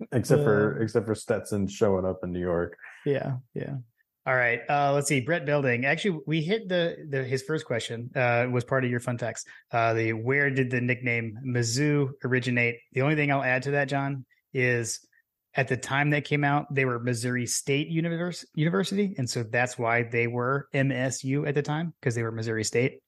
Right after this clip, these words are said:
Speaker 2: And so that's where the M S U, Missouri State,
Speaker 1: Oh, did I leave that
Speaker 2: Mizzou.
Speaker 1: part out? Yeah.
Speaker 2: Um, and then other fun fact for Brett, uh, 'cause Brett was in the Redcoats. Uh, the Missouri marching band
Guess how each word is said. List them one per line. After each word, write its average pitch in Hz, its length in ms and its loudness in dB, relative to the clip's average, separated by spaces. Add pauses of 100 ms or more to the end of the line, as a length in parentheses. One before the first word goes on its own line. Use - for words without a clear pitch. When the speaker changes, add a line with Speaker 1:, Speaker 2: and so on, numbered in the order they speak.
(100)
Speaker 2:
And 117 80 -2
so - 100 -4
that's 113 220 0
where 117 80 -2
the 113 140 0
M 113 100 -2
S 110 180 -2
U, 135 240 4
Missouri 113 320 0
State, 110 280 2
Speaker 1:
Oh, 117 180 0
did 104 160 2
I 98 60 2
leave 101 160 2
that 98 80 6
Speaker 2:
Mizzou. 110 240 2
Speaker 1:
part 95 260 -2
out? 82 140 -10 (560)
Yeah. 120 360 2
Speaker 2:
Um, 113 160 -6 (120)
and 139 140 0
then 139 340 0
other 175 320 0
fun 196 260 -2
fact 175 200 -2
for 156 60 -2
Brett, 120 280 -6 (420)
uh, 117 540 4
'cause 123 180 -2
Brett 127 500 0
was 120 100 4
in 113 60 0
the 113 60 -4
Redcoats. 107 420 -2 (340)
Uh, 117 480 0
the 127 600 0 (380)
Missouri 143 480 0
marching 131 460 0
band 110 340 -6